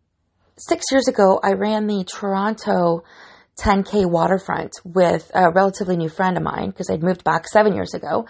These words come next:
and, um, met some new friends, and they were runners, so it's like, cool. And I had never seen before bands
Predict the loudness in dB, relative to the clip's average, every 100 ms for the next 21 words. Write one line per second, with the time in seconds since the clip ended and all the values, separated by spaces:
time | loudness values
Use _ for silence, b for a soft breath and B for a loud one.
0 | B B B B _ -2 0 2 0 -2
1 | -2 -2 -4 -6 -12 _ _ _ _ _
2 | -4 -4 0 2 2 2 2 2 0 2
3 | 2 2 2 2 0 -2 -4 -6 -4 0
4 | 2 4 4 4 B B B B B _
5 | -2 2 2 2 -2 -8 -16 _ _ _
6 | _ _ _ _ _ _ _ _ 2 2
7 | 0 0 2 2 2 0 -4 -2 -2 -6
8 | -4 -2 -2 -4 b b b _ _ 0
9 | 2 2 0 -4 -14